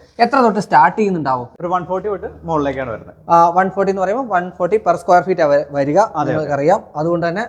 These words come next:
Speaker 1: അത് തൊട്ട് മുകളിലേക്ക് നമുക്ക് അവൈലബിൾ ആണ്. യെസ്. ഇതില് രണ്ട് മൂന്ന് കാര്യങ്ങൾ എടുത്തു പറയേണ്ടത്,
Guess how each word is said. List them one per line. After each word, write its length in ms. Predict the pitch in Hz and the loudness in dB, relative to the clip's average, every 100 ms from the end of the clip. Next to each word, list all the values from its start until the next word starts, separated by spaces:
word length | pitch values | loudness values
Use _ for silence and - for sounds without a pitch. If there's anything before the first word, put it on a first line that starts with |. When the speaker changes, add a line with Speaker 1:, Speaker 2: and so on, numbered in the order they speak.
| 170 | -2
Speaker 1:
അത് 100 | 180 | 2
തൊട്ട് 220 | 202 214 | 2 0
മുകളിലേക്ക് 420 | 175 165 180 185 | -2 0 2 0
നമുക്ക് 160 | 160 151 | -2 -2
അവൈലബിൾ 380 | 135 131 120 | -2 -4 -4
ആണ്. 180 | 113 110 - _ _ _ _ | -4 -6 -14 _ _ _ _
യെസ്. 220 | 120 104 - _ | -6 -6 -8 _
ഇതില് 520 | 196 202 208 208 202 - _ - 156 | 0 4 6 4 0 -14 _ -10 -4
രണ്ട് 360 | 165 185 214 | -2 0 2
മൂന്ന് 220 | 240 226 | 2 2
കാര്യങ്ങൾ 360 | 208 190 185 190 | 2 2 2 -2
എടുത്തു 280 | 180 190 262 | -2 0 2
പറയേണ്ടത്, 460 | 208 170 151 208 | 2 2 -2 -6